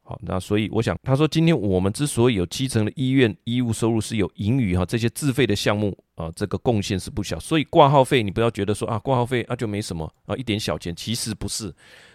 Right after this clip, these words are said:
挂号费对这个医院的帮助哈，也是有相当程度的帮助。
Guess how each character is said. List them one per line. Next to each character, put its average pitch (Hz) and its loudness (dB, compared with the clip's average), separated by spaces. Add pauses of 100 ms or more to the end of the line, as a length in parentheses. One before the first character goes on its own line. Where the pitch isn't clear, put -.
挂 143 4
号 143 6
费 147 0
对 135 0
这 139 0
个 120 4
医 131 -2
院 131 2
的 107 2
帮 113 2
助 113 -4
哈， 85 -2
也 90 -2
是 123 -2
有 95 2
相 107 -4
当 107 -2
程 95 -4
度 110 -4
的 92 -4
帮 92 -4
助。 90 -10